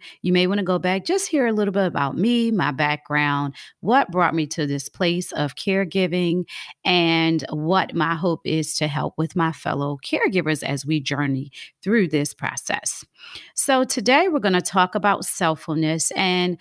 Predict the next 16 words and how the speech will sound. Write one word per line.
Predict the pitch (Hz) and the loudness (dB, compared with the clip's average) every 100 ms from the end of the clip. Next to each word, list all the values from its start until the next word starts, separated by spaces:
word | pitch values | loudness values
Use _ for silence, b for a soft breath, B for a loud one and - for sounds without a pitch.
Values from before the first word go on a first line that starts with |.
| B B B | B B B
I | 240 | 0
use | 262 262 330 349 - | 2 4 4 4 2
the | - | -2
Selfful | 202 - 185 190 196 | -2 0 0 -2 -6
Caregiver | - 170 165 160 165 - | -2 -2 0 -2 0 0
as | 160 151 | -2 0
my | 160 156 | 0 2
moniker | 170 175 175 165 156 151 | 2 2 0 -2 -2 -2
because | 143 - 208 180 175 | -4 -2 0 2 0
it | - 262 | -2 -2
is | - - | 0 0
a | |
word | 190 180 175 | 2 2 2
that | 165 | 0
I | 156 | 0
discovered, | 151 156 - 277 381 269 208 190 | 0 -6 -4 -2 0 2 2 0